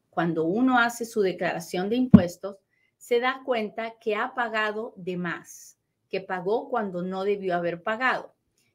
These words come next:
Y entonces el gobierno le devuelve ese dinero. Ese es un reembolso.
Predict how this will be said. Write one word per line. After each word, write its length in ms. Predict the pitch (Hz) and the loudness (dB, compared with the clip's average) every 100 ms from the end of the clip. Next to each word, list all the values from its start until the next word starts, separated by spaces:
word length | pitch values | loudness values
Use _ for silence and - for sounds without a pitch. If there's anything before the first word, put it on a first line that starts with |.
| - | -4
Y 80 | 302 | 0
entonces 680 | 339 330 208 214 254 - - | 2 0 -2 -4 -10 -8 -4
el 160 | 277 | -2
gobierno 720 | 277 269 226 190 185 202 214 - | -2 -2 0 0 0 -6 -8 -2
le 200 | 214 208 | 2 4
devuelve 720 | 196 202 262 262 170 160 - | 4 4 2 2 -2 -6 -10
ese 280 | - 175 - | -14 -12 -6
dinero. 420 | 180 160 147 - _ _ _ _ _ _ - | -4 -4 -8 -14 _ _ _ _ _ _ 4
Ese 540 | 208 196 - 254 269 | 6 4 -2 -6 -4
es 400 | 170 165 170 - _ | -6 -6 -6 -12 _
un 360 | 165 165 170 - | -6 -6 -8 -10
reembolso. 720 | 170 170 160 143 139 131 - | -4 -2 -2 -6 -8 -10 -18